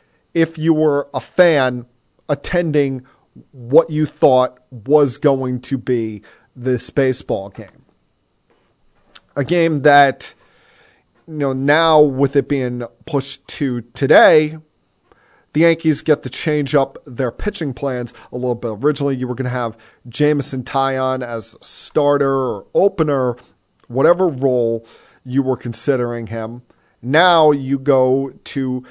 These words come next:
Nestor Cortes on three days rest. And in all likelihood, he was gonna pitch at some point last night anyway, likely as a weapon out of the bullpen. But now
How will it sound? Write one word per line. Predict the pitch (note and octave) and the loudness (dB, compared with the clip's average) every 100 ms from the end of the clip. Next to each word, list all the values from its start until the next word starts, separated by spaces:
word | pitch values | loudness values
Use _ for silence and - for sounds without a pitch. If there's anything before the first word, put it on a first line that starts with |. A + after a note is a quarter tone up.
| - | -14
Nestor | B2 C3+ - C#3+ | -6 -6 -4 -8
Cortes | - C3 - E3+ C#3 | -6 -6 -2 0 0
on | B2 A#2 | -4 -8
three | A#2+ B2 | -6 -6
days | A#2+ A2+ - | -4 -6 -2
rest. | E3 C3 - | -2 -2 -6
And | C3+ - - | -8 -8 -12
in | - | 0
all | G3 A#3 | 2 6
likelihood, | G3 G3 E3 D3+ | 6 4 0 -2
he | C#3+ F#3 | -4 -6
was | F#3 - | -6 -2
gonna | E3 D#3+ | -2 -4
pitch | - D3+ C#3+ - - _ | -6 -6 -6 -10 -20 _
at | B2 - | -10 -8
some | - C#3+ C#3 | -4 -4 -6
point | - D3 C3 | -4 -4 -4
last | C3 B2+ B2 C#3 | -4 -4 -6 -8
night | B2+ B2 - _ | -8 -8 -14 _
anyway, | B2 C#3 C3 C#3 C3+ C3+ A2+ | -6 -4 0 0 0 -2 -8
likely | A#2+ B2+ B2+ C#3 | -6 -6 -2 -2
as | B2 | -2
a | A#2 | -4
weapon | A2 B2 - B2 - - - | -4 -4 -4 -6 -8 -14 -4
out | B2 A2+ | -2 -2
of | |
the | G#2+ | -4
bullpen. | C3 B2+ B2 C3+ C3+ | -4 -4 -4 -6 -4
But | A#2+ | -6
now | B2+ D3+ D#3 D3 | -2 0 4 4